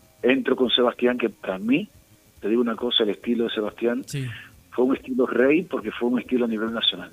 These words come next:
Speaker 1: Eso te
Speaker 2: Sí.
Speaker 1: puedo asegurar. Eh,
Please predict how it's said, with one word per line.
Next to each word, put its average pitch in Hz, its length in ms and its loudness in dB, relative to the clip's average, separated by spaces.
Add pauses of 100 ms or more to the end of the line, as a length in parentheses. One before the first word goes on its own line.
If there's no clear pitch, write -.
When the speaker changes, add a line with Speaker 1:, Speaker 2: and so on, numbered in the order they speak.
(100)
Speaker 1:
Eso 117 200 -4
te 113 120 -4
Speaker 2:
Sí. 120 100 -4
Speaker 1:
puedo 123 360 4 (640)
asegurar. 123 720 4 (680)
Eh, 113 500 4